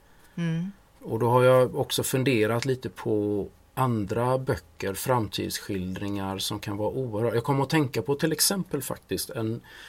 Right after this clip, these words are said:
Speaker 2: den här som jag pinsamt nog nu inte alls kommer <laughs> på vad författaren heter, men det är en rysk bok som heter, eh, Metro.
Speaker 1: Just det.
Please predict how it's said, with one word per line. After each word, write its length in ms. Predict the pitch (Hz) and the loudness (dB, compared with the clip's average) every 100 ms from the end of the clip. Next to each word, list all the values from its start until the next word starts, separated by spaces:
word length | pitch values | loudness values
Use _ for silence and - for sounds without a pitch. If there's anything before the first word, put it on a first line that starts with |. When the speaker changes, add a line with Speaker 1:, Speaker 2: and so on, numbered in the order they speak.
| - | -16
Speaker 2:
den 180 | - 110 | -6 -2
här 240 | 120 98 - | 0 -2 -4
som 260 | - 123 113 | -4 -2 0
jag 300 | 110 104 104 - _ _ - - | 0 0 -2 -8 _ _ -12 -4
pinsamt 400 | 127 - 107 - | 0 0 -2 -2
nog 180 | 113 120 | -4 -2
nu 100 | 107 | -2
inte 140 | 107 | 0
alls 260 | 139 139 - | 0 0 0
kommer 240 | 131 120 | -2 -2
<laughs> 180 | 120 - | -2 4
på 140 | 135 101 | 4 4
vad 180 | 104 101 | -2 -2
författaren 560 | 110 - 117 - 117 | -2 -2 -2 -2 0
heter, 300 | 127 - - | 0 -2 -4
men 120 | 107 | -2
det 80 | 117 | 0
är 40 | 131 | 0
en 60 | |
rysk 440 | 143 143 - - - | 0 0 -2 -4 -4
bok 460 | 98 - - - - - - - - - - - | -4 -4 -12 -16 -16 -20 -20 -16 -14 -14 -14 -8
som 200 | - 104 | -2 0
heter, 800 | 110 98 - 92 87 87 90 87 | -2 -4 -2 0 0 0 0 0
eh, 80 | 87 90 - _ _ _ _ _ _ | -2 -8 -14 _ _ _ _ _ _
Metro. 540 | - 120 - - 127 127 - - - - _ _ _ - - | -2 -2 -2 0 0 0 -4 -20 -20 -20 _ _ _ -20 -4
Speaker 1:
Just 280 | 185 233 - | 2 2 2
det. 160 | 165 | -2